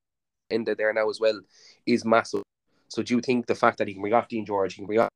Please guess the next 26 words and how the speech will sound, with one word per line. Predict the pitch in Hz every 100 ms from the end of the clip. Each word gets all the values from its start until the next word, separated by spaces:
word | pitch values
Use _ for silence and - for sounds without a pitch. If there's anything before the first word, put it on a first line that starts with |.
| -
Jack | 120
Arra, | 107 98 95
he |
can | 95
bring | 98 104
on | 117 110
Willie | 104 107
Armshaw, | 104 104 101 95 - - -
whoever | - 127 120
else | 120 117
he | 110
wants | 98
to | 98
bring | 104
on, | 107 101 - _ _
is | 98
a |
big | 110 117 _ _
factor | - 117 - 104
to | 98
the |
fact | 110 101 _
that | 101
he | 101
can | 98
play | 92 107 104 98